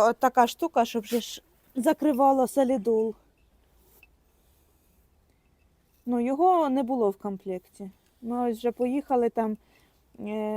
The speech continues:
на ринку, на центральному. В нас дітки там всякі різні штучки продають. Ну, от в них купили. До речі, одна отака штучка тридцять гривень. Можливо, хтось шукає, то будете знати, що в дідулів, яких там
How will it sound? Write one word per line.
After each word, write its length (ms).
на 280
ринку, 420
на 160
центральному. 800
В 60
нас 320
дітки 380
там 180
всякі 380
різні 300
штучки 540
продають. 580
Ну, 200
от 220
в 20
них 380
купили. 380
До 140
речі, 220
одна 260
отака 320
штучка 440
тридцять 360
гривень. 380
Можливо, 400
хтось 200
шукає, 560
то 100
будете 380
знати, 360
що 180
в 40
дідулів, 540
яких 320
там 300